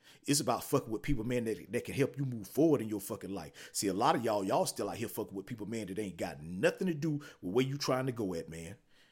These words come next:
And because you wanna continue acting like this is the person you need to be with, man, you stuck right here. You stuck right there. You can't even move. It ain't that you ain't got the F, it ain't that you ain't got the F,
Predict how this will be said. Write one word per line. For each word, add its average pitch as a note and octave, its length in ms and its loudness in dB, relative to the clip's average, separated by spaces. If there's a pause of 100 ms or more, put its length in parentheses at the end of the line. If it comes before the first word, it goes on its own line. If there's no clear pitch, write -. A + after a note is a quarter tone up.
(260)
And - 100 0
because D3 420 6
you E3+ 60 -2
wanna E3 180 2
continue D#3 640 2
acting D#3+ 260 0
like D#3 260 4
this D#3 140 4
is - 60 0
the C#3 100 -2
person C#3+ 320 0
you D#3+ 80 0
need D#3+ 200 -2
to C3+ 40 0
be E3 160 -2
with, F3+ 200 2
man, F#3 260 2
you D#3+ 80 -2
stuck - 340 2
right B2+ 220 -2
here. - 220 -8 (240)
You C#3+ 100 -4
stuck - 320 0
right G#2 280 -2
there. F#2+ 200 -4 (300)
You C#3+ 100 -8
can't C#3 220 0
even C#3+ 220 2
move. G2 240 -6 (220)
It - 100 6
ain't A#3+ 160 6
that F#3+ 180 6
you G#3 100 6
ain't E3+ 120 2
got E3 180 6
the C3 240 2
F, A3+ 220 4
it C3+ 100 -2
ain't A#3+ 180 4
that G3 200 6
you C4+ 140 8
ain't B3 100 6
got E3 140 6
the C#3+ 80 8
F, D3 60 2